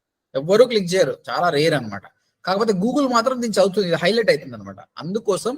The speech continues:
ఇంటర్నల్ లింక్స్ కానీ అవుట్‌బౌండ్ లింక్స్ కానీ ఇవ్వాలి. ఓకే, అయిపోయింది లింక్స్. నెక్స్ట్ ఫైల్ నేమ్ అండి. ఫైల్ నేమ్ అంటే ఏం లేదు, ఇదే చూడండి. మీరు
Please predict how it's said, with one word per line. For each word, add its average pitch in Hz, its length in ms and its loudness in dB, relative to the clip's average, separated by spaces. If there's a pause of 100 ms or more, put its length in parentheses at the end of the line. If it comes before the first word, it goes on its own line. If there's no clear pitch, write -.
(100)
ఇంటర్నల్ 170 320 -2
లింక్స్ 147 240 -8
కానీ 208 180 -4 (440)
అవుట్‌బౌండ్ 127 420 -4
లింక్స్ 104 200 -10
కానీ 101 160 -4 (120)
ఇవ్వాలి. 92 360 -4 (1040)
ఓకే, 226 140 2 (760)
అయిపోయింది 92 420 -4 (100)
లింక్స్. 98 200 -4 (500)
నెక్స్ట్ - 200 -10 (140)
ఫైల్ 123 320 2
నేమ్ 107 220 -4
అండి. 85 200 -10 (720)
ఫైల్ 131 300 0
నేమ్ 127 220 0
అంటే 107 240 -4
ఏం 101 160 -4
లేదు, 139 180 -4
ఇదే 104 140 -2 (120)
చూడండి. 82 360 -12 (720)
మీరు 135 140 2